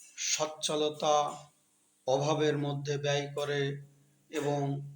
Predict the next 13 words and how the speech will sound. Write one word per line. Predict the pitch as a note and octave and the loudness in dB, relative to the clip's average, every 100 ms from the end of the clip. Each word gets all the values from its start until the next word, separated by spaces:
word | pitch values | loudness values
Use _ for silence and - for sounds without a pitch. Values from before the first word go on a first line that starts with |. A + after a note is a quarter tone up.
| - | -6
রাগ | C3+ C3 C3 C#3 C#3+ C3+ C3+ | -2 2 4 6 6 4 0
সংবরণ | - - C#3 C#3 C3+ C#3 C3+ C3+ | -8 -6 -4 -4 -4 -6 -8 -8
করে, | C#3+ C#3 C3+ C3 - _ _ _ _ _ - | -6 -4 -4 -6 -10 _ _ _ _ _ -10
মানুষকে | B2+ C3 C#3 D3+ - - - C#3 C3+ C3+ - - - | -2 0 0 -2 -4 -6 -2 0 0 -4 -10 -20 -20
ক্ষমা | - - C#3 C#3+ C#3+ C3+ | -14 -6 -2 2 0 0
করে, | C#3 C#3 C#3 C3+ C#3 - - - _ - - - | -2 0 0 -2 -4 -14 -20 -20 _ -20 -20 -6
আল্লাহ | C3 C#3 C#3+ C#3+ C#3+ C#3 D3 C#3 C#3 - _ _ _ _ _ _ _ | 2 2 4 4 2 2 0 0 -4 -12 _ _ _ _ _ _ _
তো | D3+ C#3 C3+ | 0 0 0
সৎকর্মশীলদের | C#3 - E3 - - F3 D3+ C#3+ - C#3 C#3 C3+ | -4 -4 -4 -4 2 2 2 -4 -6 -4 -2 -2
ভালোবাসেন। | B2 B2 C#3 C3 C3 - C3+ A2+ - _ _ _ _ _ _ _ - | -4 -4 -2 0 -2 0 -2 -4 -8 _ _ _ _ _ _ _ -16
সূরা | - D3+ C#3 | -6 0 2
আলে | C3 C3+ | 2 0
ইমরানের | C3+ C3+ C3+ D3+ F3 | -2 -2 0 -2 -4